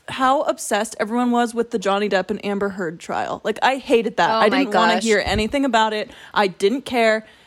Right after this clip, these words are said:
Speaker 1: Ev-, everyone had hot takes and I just, like, did not care. And so I, I hated that moment and I just need to get that off my chest. I hate it. Never wanna hear
Speaker 2: I
Speaker 1: about
Speaker 2: concur.
Speaker 1: it again.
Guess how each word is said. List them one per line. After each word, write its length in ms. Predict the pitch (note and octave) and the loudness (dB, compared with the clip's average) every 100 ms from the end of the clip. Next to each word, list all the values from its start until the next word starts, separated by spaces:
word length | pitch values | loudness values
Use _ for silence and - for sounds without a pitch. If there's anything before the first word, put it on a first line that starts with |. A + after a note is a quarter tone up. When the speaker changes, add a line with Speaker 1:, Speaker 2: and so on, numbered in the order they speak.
| _ | _
Speaker 1:
Ev-, 260 | G3+ G#3 - | -2 -2 -2
everyone 300 | G#3 A3+ C#4 | -2 0 0
had 160 | C4+ C4 | 0 0
hot 200 | B3+ - | -2 -2
takes 260 | A3+ G#3+ A#3 | -2 -4 -2
and 120 | G#3+ | -2
I 60 | G#3 | -2
just, 200 | G#3 - | -4 -2
like, 220 | G#3 F#3 | -2 0
did 140 | F#3+ | -2
not 380 | F#3+ F3+ - - | 0 -2 -4 -10
care. 440 | - E3 D3+ - - | -6 -2 -2 -4 -8
And 220 | G3+ G3 F#3+ | -6 -6 -4
so 260 | F#3+ E3+ | -2 0
I, 260 | C3 C3+ - | 0 -4 -6
I 120 | - F#3+ | -8 -8
hated 320 | F#3 B2+ - | -8 -10 -6
that 180 | C3 - | -6 -6
moment 340 | G#2+ A2 E2+ | -8 -10 -12
and 160 | D#2+ D#2+ | -14 -14
I 60 | |
just 220 | - - | -14 -16
need 160 | - - | -16 -16
to 180 | - A3 - | -16 -16 -14
get 120 | F#3+ F#3 | -14 -10
that 100 | - | -8
off 120 | - | -10
my 120 | G3 | -12
chest. 320 | - - - | -14 -14 -12
I 80 | - | -8
hate 180 | G#3+ E3 | -6 -8
it. 120 | - _ - _ _ _ - - _ | -10 _ -20 _ _ _ -20 -20 _
Never 180 | F#3+ F#3 | -6 -4
wanna 180 | F#3 F3 | -4 -4
hear 120 | G3 | -6
Speaker 2:
I 40 | A#3 | -6
Speaker 1:
about 100 | - | -6
Speaker 2:
concur. 200 | B3 E4+ | -2 -2
Speaker 1:
it 20 | |
again. 120 | C#4 | -4